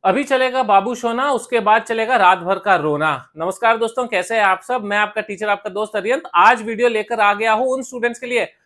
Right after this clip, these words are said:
जो फोन एडिक्शन से पढ़ाई नहीं कर पा रहे हैं, जो इससे समस्या में पड़े हैं कि सर पढ़ाई तो करना चाहते हैं लेकिन फोन का डिस्ट्रैक्शन बार बार सामने आ जा रहा है, कितनी भी कोशिश करें हम छोड़ ही नहीं पा रहे हैं।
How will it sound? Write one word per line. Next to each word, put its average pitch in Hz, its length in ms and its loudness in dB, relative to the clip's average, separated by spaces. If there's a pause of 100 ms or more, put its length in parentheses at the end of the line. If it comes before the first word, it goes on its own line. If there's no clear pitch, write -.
(160)
जो 226 140 4
फोन 233 560 2
एडिक्शन 233 460 -4
से 226 220 -2 (140)
पढ़ाई 185 300 2
नहीं 202 160 -6
कर 180 180 -4
पा 175 220 2
रहे 190 120 0
हैं, 220 100 -6
जो 208 140 -4
इससे 233 380 -2 (380)
समस्या 220 540 0
में 220 140 -4
पड़े 208 200 0
हैं 226 120 -2
कि 226 100 -8
सर 240 320 -2
पढ़ाई 180 260 0
तो 220 120 -6
करना 214 300 -6
चाहते 202 300 -2
हैं 226 80 -4
लेकिन 220 240 -10 (120)
फोन 214 220 -4
का 220 120 -4
डिस्ट्रैक्शन 190 540 -8
बार 170 240 2
बार 190 140 0
सामने 180 360 -4
आ 170 100 -2
जा 170 120 -4
रहा 185 80 -4
है, 226 60 -6
कितनी 208 300 -10
भी 233 120 -8
कोशिश 208 320 -14
करें 208 180 -8
हम 247 80 -10
छोड़ 185 280 -6
ही 196 60 -2
नहीं 196 180 -8
पा 156 100 2
रहे 143 120 -4
हैं। - 80 -18